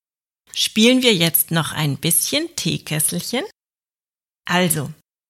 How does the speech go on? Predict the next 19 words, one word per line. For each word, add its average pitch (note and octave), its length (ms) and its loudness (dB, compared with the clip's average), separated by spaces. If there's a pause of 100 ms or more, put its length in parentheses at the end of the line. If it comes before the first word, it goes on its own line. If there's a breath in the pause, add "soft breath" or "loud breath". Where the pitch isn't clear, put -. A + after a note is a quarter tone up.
(340)
mein C4+ 460 4
Teekesselchen F3+ 1200 0 (140)
ist - 460 -2
oben A#3 680 2
an E3 260 0
jedem D4 760 -2
Zimmer E3 480 2
dran. D3+ 500 -6 (1160 loud breath)
Mein E3 360 2
Teekesselchen G3 1040 0
hält E3+ 480 -2
mich F3+ 400 0
im E3 260 0
Bett - 380 -6 (120)
schön A3+ 480 2
warm. A#3 460 0 (960)
Die - 120 -4
Antwort F#3 500 0
ist - 440 -2